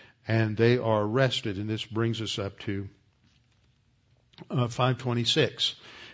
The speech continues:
And so this is just a rough outline of the rest of the chapter. The arrest, which,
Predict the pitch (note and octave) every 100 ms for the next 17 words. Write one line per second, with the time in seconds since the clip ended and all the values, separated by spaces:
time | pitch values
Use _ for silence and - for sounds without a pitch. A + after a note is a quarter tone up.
0 | - B2 B2 - C3 C#3+ C#3+ C3 B2+ C3
1 | C3 A#2+ C3 B2+ C3 C3 B2 B2 B2 A2+
2 | G#2+ A#2+ A#2 G#2+ - C#3+ C3 - B2 A2
3 | G#2+ G2+ A#2 C3 C3+ - G#2+ -